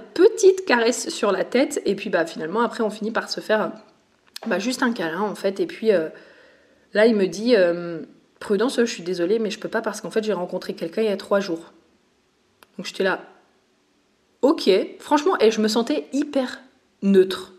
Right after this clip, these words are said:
genre j'étais là en mode, ok, d'accord. Encore une fois, ça c'était l'avantage, je pense, de ne pas faire, me faire de films, parce que je pense que si je m'étais fait des films, je serais tombée de dix mille étages. Donc, j'étais là, ok, je comprends.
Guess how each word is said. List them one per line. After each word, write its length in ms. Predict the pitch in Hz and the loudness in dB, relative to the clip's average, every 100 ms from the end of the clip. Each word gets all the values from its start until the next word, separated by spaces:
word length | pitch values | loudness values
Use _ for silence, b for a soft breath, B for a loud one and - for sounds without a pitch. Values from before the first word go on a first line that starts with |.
| _ - | _ -4
genre 160 | 196 | -2
j'étais 240 | 196 196 208 | 0 0 0
là 80 | |
en 100 | 247 | 0
mode, 300 | 208 185 254 B B B B B B B _ _ _ _ _ _ _ _ - | 0 2 2 B B B B B B B _ _ _ _ _ _ _ _ 2
ok, 300 | 254 - - - - | 2 2 -6 -6 -10
d'accord. 480 | - 185 196 - - - _ - | -6 -2 -2 -4 -12 -20 _ -6
Encore 240 | 214 240 | 2 4
une 60 | 233 | 4
fois, 120 | 320 | 4
ça 120 | 294 | 2
c'était 260 | 254 220 202 | 4 4 4
l'avantage, 500 | 185 202 233 247 226 | 4 2 0 0 0
je 80 | |
pense, 240 | 196 220 226 | -2 -2 -2
de 80 | 175 | -4
ne 60 | |
pas 140 | 170 196 | 0 -2
faire, 300 | 202 214 202 | 0 0 2
me 100 | 190 | -2
faire 220 | 208 208 | -2 -4
de 80 | 190 | -6
films, 360 | - 240 247 - | -2 0 0 -2
parce 160 | 185 | -8
que 100 | - | -6
je 120 | 226 | -6
pense 160 | - 226 | -4 -6
que 80 | 202 | -6
si 200 | 196 196 | -8 -8
je 120 | 196 | -6
m'étais 220 | 190 175 | -4 -6
fait 260 | - - 226 | -8 -2 0
des 100 | 233 | 0
films, 400 | - 233 226 220 - _ _ | 0 -4 -4 -8 -16 _ _
je 140 | 190 220 | -2 -2
serais 220 | 220 208 | -2 -4
tombée 260 | 208 208 | -2 0
de 140 | 220 185 - | 0 -4 -8
dix 240 | 175 233 269 | -10 -2 2
mille 340 | 247 240 240 240 | 4 4 2 -2
étages. 520 | 202 165 120 - - _ - | -6 -8 -12 -14 -18 _ -14
Donc, 500 | 175 202 185 - - _ _ _ _ | -4 -2 -2 -8 -18 _ _ _ _
j'étais 260 | 170 180 190 | -12 -4 0
là, 180 | 233 - | 0 0
ok, 220 | 190 190 165 - - | -4 -4 -6 -8 -10
je 160 | - | -12
comprends. 420 | - 196 - 196 | -6 -6 -6 -12